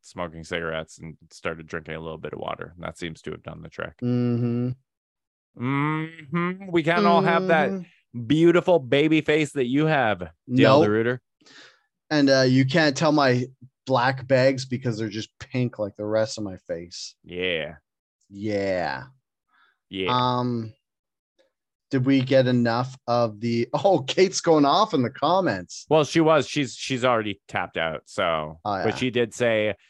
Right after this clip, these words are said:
Speaker 1: uh,
Speaker 2: She
Speaker 1: "My
Speaker 2: said
Speaker 1: natural body odor doesn't bother her."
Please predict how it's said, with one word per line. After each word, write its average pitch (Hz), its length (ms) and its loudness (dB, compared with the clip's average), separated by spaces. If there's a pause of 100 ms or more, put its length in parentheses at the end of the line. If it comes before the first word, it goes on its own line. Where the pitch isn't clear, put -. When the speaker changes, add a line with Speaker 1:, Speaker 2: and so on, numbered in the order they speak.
(180)
Speaker 1:
uh, 95 360 0
Speaker 2:
She - 60 -2
Speaker 1:
"My 104 120 2
Speaker 2:
said 147 160 6
Speaker 1:
natural 113 360 0
body 92 400 0
odor 85 440 -4 (100)
doesn't 82 300 -6
bother 78 320 -6
her." 80 260 -8